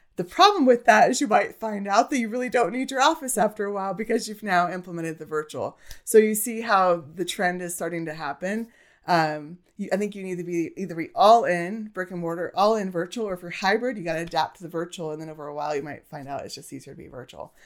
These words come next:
So, um, just some, some ideas on how to build trust there. So, um, the last thing I wanna just close with is, uh, why you need to implement an employee experience program. And this only works, just so you know,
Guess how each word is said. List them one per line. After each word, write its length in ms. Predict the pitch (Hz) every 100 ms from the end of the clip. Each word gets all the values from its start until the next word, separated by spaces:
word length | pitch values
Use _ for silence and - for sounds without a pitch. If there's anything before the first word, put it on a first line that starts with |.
| - -
So, 460 | - 190 175 156 170 - - _ -
um, 300 | 170 143 156
just 180 | 185 -
some, 420 | 180 160 151 - -
some 260 | - 185
ideas 400 | 165 165 156 151
on 100 | 156
how 160 | 160 160
to 140 | 143
build 240 | 151 151 147
trust 360 | - 147 -
there. 280 | - 131 123
So, 380 | 160 - 165 160 - _ - -
um, 320 | 214 190 180
the 100 | 220
last 300 | 247 359 381
thing 160 | 392 320
I 60 |
wanna 320 | 254 233 226 208
just 300 | 196 214 -
close 260 | 214 202
with 240 | 202 196 -
is, 360 | 202 190 180 -
uh, 300 | 180 170 160
why 420 | 175 208 233 262
you 220 | 294 247
need 140 | 226 214
to 120 | 185
implement 380 | 190 190 175 147
an 40 |
employee 380 | 170 170 185 170
experience 460 | - - 165 139 -
program. 460 | 160 143 139 - _ _ _ -
And 180 | 208 208
this 300 | 349 - -
only 360 | 233 277 339 277
works, 680 | 185 190 190 - - -
just 220 | - 202 208
so 60 |
you 60 | 208
know, 160 | 185